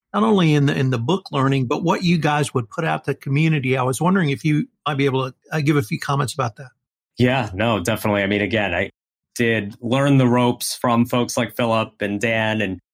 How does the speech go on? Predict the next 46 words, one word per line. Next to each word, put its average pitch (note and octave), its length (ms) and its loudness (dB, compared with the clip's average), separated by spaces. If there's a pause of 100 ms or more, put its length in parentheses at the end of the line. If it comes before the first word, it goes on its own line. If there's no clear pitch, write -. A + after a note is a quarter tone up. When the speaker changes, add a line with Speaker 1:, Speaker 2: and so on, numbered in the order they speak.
(280)
Speaker 2:
you B2 80 0
know, B2 60 2
I, G#2+ 60 -2
I G#2+ 140 0
like D3 220 0
to C3 80 -2
say B2+ 680 -2
the A#2+ 80 -4
private C3 400 -4
practice, A#2+ 500 -4
the A2 100 -6
experience A#2+ 480 -4
at G2+ 60 -12
Sherman A2+ 360 -6
Sterling A2 540 -2
really A2+ 300 0
taught A2 300 -4
me G#2+ 320 -2 (240)
the A2 80 0
what A2 500 -2 (280)
of G#2 120 -4
the A#2+ 120 4
F A#2+ 100 -2
C B2 180 0
P B2 160 0
A, C3+ 300 -2 (480)
you A#2 100 2
know, G#2+ 100 2
what A#2 220 0
you B2 140 4
need B2 260 4
to A2 100 -4
actually G#2+ 380 -2
do B2+ 500 2 (100)
to A2 500 0
mitigate A#2+ 480 -2
risk, A#2 380 -2
to B2 80 -14
prevent A#2 380 -6
issues, A2 380 -4
to F2+ 80 -14
detect B2+ 400 -6
issues, A#2+ 280 -2
to F#2 100 -8
investigate A2+ 560 -2
issues, G#2 480 -2